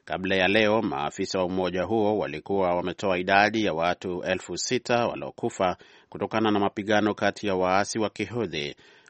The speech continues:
wanaoungwa mkono na Iran na vikosi vya serikali ya Rais Abdurabu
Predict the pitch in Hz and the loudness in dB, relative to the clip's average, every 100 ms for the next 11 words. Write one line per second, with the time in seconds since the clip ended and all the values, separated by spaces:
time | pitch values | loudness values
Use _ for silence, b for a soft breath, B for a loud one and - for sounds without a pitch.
0 | _ - 71 80 92 95 92 - 101 95 | _ -12 -6 -4 -2 0 -2 -2 -2 0
1 | 90 85 87 107 117 113 101 101 - 95 | 0 0 0 0 2 0 0 -2 0 -2
2 | 92 98 87 - 92 95 87 - - 85 | -2 -4 -4 -6 -4 -2 -2 -2 -4 -6
3 | - 104 82 78 80 - 92 82 85 85 | -4 -4 -4 -6 -8 -8 -4 -2 0 -2
4 | 87 82 - 92 95 98 98 92 87 85 | -2 -6 -6 -6 -4 2 2 2 -2 -4